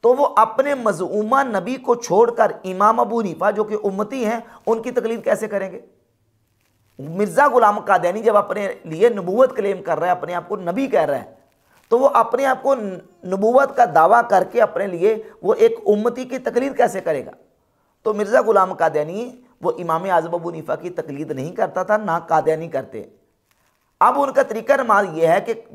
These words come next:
بعض قادیانی وہ ہیں جو رفع الیدین کرتے ہیں اور بعض وہ ہیں کہ جو رفع الیدین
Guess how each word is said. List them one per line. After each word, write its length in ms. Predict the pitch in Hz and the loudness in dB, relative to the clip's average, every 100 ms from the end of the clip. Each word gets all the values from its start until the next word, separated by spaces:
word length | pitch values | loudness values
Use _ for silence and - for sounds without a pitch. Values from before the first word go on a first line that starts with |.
| 135 113 | -8 2
بعض 240 | 180 247 247 | 4 4 2
قادیانی 360 | 185 175 185 160 | 2 2 -2 -4
وہ 180 | 180 185 | -2 -2
ہیں 80 | 196 | -2
جو 160 | 196 | -2
رفع 220 | 156 - 170 | -2 -4 -8
الیدین 240 | 165 175 175 | -6 -6 -2
کرتے 340 | - - 180 | -4 -2 -6
ہیں 120 | 190 196 _ | -6 -10 _
اور 100 | - | -4
بعض 340 | 120 113 165 175 | -2 2 2 2
وہ 120 | 151 | -2
ہیں 80 | 160 165 | -4 -8
کہ 60 | 156 131 139 - | -12 -10 -12 -12
جو 160 | 113 147 | -8 -6
رفع 220 | 143 135 | -6 -8
الیدین 280 | 147 139 | -8 -6